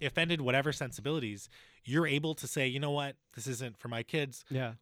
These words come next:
Speaker 1: We're gonna pull them out of this." Um, so then for politicians to go that extra step and say, "Well, you know what? We're just gonna strip it out of schools anyways."
Speaker 2: Mm-hmm.
Speaker 1: It, it does seem, it seems like it's overkill.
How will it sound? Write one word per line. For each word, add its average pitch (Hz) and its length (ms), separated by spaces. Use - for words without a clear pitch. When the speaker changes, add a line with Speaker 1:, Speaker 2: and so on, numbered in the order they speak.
Speaker 1:
We're 131 140
gonna 123 140
pull 127 180
them 113 140
out 151 160
of 131 60
this." 120 280
Um, 117 440
so - 180
then 170 280
for 151 360
politicians 156 580
to - 100
go 135 220
that 127 140
extra 120 240
step - 300
and 107 120
say, 110 220
"Well, 107 240
you 117 100
know 135 100
what? 131 160
We're 135 140
just 127 220
gonna 104 280
strip - 340
it 123 80
out 123 140
of 117 80
schools 117 320
anyways." 110 600
Speaker 2:
Mm-hmm. 117 140
Speaker 1:
It, 139 240
it 147 200
does 143 260
seem, 113 440
it - 100
seems 185 220
like 151 100
it's - 120
overkill. 123 440